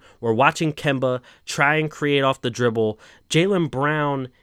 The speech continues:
is not a good enough creator off the dribble to give them a third look at a creator.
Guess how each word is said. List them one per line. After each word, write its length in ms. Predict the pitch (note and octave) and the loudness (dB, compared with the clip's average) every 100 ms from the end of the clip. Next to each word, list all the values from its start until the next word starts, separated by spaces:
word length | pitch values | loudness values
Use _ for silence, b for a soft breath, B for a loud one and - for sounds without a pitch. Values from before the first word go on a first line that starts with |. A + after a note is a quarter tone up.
| _ - | _ -2
is 280 | D3+ B2+ | -2 0
not 560 | B2 B2 C3+ D3+ E3 D3 - | -4 -2 0 2 2 0 -2
a 180 | D#3 C#3+ | -2 -2
good 460 | A#2 - D#3 F3+ | -6 -2 2 2
enough 400 | F#3+ F3 E3+ D#3+ | 0 0 -2 -4
creator 720 | - - D3 D3 C#3+ C#3+ C#3+ - | -10 -6 -4 -2 -2 -2 -2 -2
off 300 | C3 C3 - | -2 -2 -6
the 100 | B2 | -8
dribble 520 | G#2+ A2+ C3+ D3 D#3+ | -6 -2 0 0 -4
to 240 | D#3 B2+ G#2+ | -4 -8 -4
give 320 | C#3+ D3+ D3 | 2 2 2
them 240 | C#3 C3+ C3 | -2 0 -2
a 100 | A#2+ | -4
third 480 | - C#3 C3+ B2+ A2+ | -4 0 2 0 -2
look 500 | A2+ C#3+ C#3 - - b b B2 | -2 2 2 0 -16 b b -4
at 160 | B2+ | -2
a 80 | A2+ | -4
creator. 720 | - - C3 E3 F3 F#2+ C#2+ | -6 -8 -4 -4 -4 -6 -16